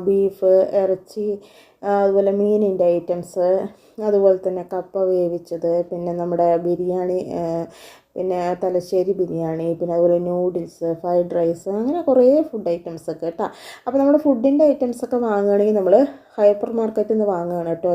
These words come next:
ലാഭം. അവിടെ മുകളിൽ പറയുമ്പോൾ കുറച്ച് റേറ്റ് ജാസ്തിയാണ്. ഇവിടെ ആകുമ്പോൾ നമുക്ക് പാകം പോലെ ഒരു ഇരുന്നൂറ്റമ്പത് വാങ്ങിയാൽ തന്നെ സുഖമായിട്ട് നമുക്ക് കഴിക്കാം കേട്ടോ. അപ്പോൾ, ഉം, ഭക്ഷണം വാങ്ങാനും കഴിക്കാനും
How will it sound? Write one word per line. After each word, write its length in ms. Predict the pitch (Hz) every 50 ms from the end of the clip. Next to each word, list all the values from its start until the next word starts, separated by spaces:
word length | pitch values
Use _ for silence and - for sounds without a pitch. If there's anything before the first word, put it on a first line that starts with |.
| 170 165
ലാഭം. 320 | 165 165 165 170 170 175 - -
അവിടെ 200 | 185 185 190 202 208 208
മുകളിൽ 340 | 208 208 214 214 226 233 233 233 214
പറയുമ്പോൾ 360 | 190 175 170 170 175 196 233 - - - - - - - _
കുറച്ച് 320 | 240 240 220 220 - 254 226 214
റേറ്റ് 380 | 196 180 175 175 175 - 190 185
ജാസ്തിയാണ്. 540 | 185 175 165 165 - - - 175 170 170 175 175
ഇവിടെ 200 | 196 202 208 214 208
ആകുമ്പോൾ 300 | 202 202 214 220 254 349 370 - - - _ _ 226
നമുക്ക് 280 | 220 220 214 214 247 233 226 -
പാകം 340 | 220 202 196 196 208 208 208 208 202
പോലെ 200 | 208 220 233 269 - - - - - - _
ഒരു 140 | 240 233 262 247 262
ഇരുന്നൂറ്റമ്പത് 600 | 254 247 247 254 254 262 262 262 254 254 254 262 254 233
വാങ്ങിയാൽ 280 | 214 214 214 220 226 220 226
തന്നെ 260 | 214 208 208 233 294 359 - - _ _ _ _ -
സുഖമായിട്ട് 480 | - 208 185 - - 214 214 214 214 254 226
നമുക്ക് 200 | 185 175 170 170 165 202
കഴിക്കാം 360 | 170 156 160 156 - 160 156
കേട്ടോ. 240 | 151 156 - 156 143 - - - - - - _ 208
അപ്പോൾ, 180 | 196 202 226 240 240 190 214
ഉം, 760 | 202 196 196 196 196 202 202 196 - - 165 180 196 196 196
ഭക്ഷണം 420 | 196 208 202 208 - - 285 311 320 302
വാങ്ങാനും 520 | 247 226 220 226 233 247 262 277 285 311 320
കഴിക്കാനും 600 | 320 285 254 226 220 - 240 226 240 254 320 381